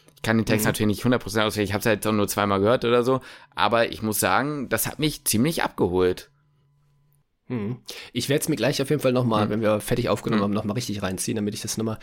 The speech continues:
Speaker 2: mir richtig gönnen kann, weil ich hab, äh, hab das jetzt gar nicht wirklich, also jetzt auch, wo ich reinhör, als, als hätte ich's nicht gehört. Ich hab's gehört,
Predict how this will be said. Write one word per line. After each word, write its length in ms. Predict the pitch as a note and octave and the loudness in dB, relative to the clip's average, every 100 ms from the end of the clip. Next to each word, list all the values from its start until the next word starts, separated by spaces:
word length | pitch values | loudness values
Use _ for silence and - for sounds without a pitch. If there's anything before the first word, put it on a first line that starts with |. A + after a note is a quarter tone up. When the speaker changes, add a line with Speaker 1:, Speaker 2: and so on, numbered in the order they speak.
| - - - | -14 -20 -4
Speaker 2:
mir 120 | C3 | 0
richtig 240 | B2 A#2+ A2+ | 0 0 0
gönnen 260 | B2 C3 | 2 2
kann, 220 | A2 G2+ G#2 | 0 0 2
weil 200 | G2+ F#2 | 0 0
ich 160 | - | -2
hab, 200 | G2+ - | -4 -4
äh, 260 | F#2+ F#2+ - | -4 -2 -2
hab 160 | - - | -4 -6
das 140 | - | -6
jetzt 160 | - - | -6 -6
gar 180 | B2 | -4
nicht 220 | C3+ - C3+ | -4 -4 -6
wirklich, 340 | B2 F2+ - | -6 -6 -6
also 200 | G#2 A2 - - _ | -4 -4 -6 -20 _
jetzt 240 | - - B2+ | -4 0 0
auch, 160 | G#2+ | 0
wo 80 | A#2+ | 0
ich 120 | A#2+ | 0
reinhör, 460 | - D#3+ A#2 A#2+ D#3+ - _ _ | 0 0 0 -2 -4 -10 _ _
als, 240 | A#2 - | -4 -2
als 180 | - B2 | -4 -2
hätte 140 | D3+ C#3+ | 0 0
ich's 100 | C#3+ | 0
nicht 140 | - | 0
gehört. 260 | C3 C#3+ - | 2 2 0
Ich 80 | |
hab's 160 | E3 - | -4 -2
gehört, 360 | G2+ F2 - | -2 -2 -4